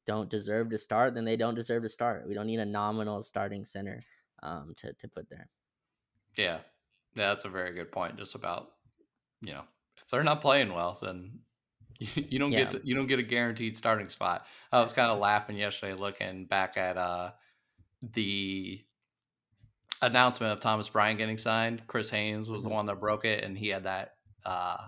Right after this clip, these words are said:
Speaker 2: connected report of, like, you know, you know those reports of, like, "And he'll reportedly, you know, have a chance to compete for the starting center position."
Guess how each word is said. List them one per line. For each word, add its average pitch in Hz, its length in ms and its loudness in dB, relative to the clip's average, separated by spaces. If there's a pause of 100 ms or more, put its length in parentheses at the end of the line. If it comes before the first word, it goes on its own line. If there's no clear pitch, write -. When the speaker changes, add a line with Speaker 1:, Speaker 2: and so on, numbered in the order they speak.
(160)
Speaker 2:
connected 110 400 -2
report 98 340 -2
of, 90 120 -4
like, 87 200 -6 (960)
you 113 100 -2
know, 87 220 2
you 110 160 -2
know 110 140 2
those 95 220 -2
reports 101 400 -4
of, 85 80 -12
like, 87 280 -8 (140)
"And 104 180 2
he'll 131 300 0
reportedly, 123 560 2
you 113 80 2
know, 101 220 -4
have 104 220 0
a - 40 -8
chance 123 260 2
to 120 80 -8
compete 120 400 -6
for 110 100 -6
the 98 120 -6
starting 117 460 2
center 127 300 2
position." 95 560 -12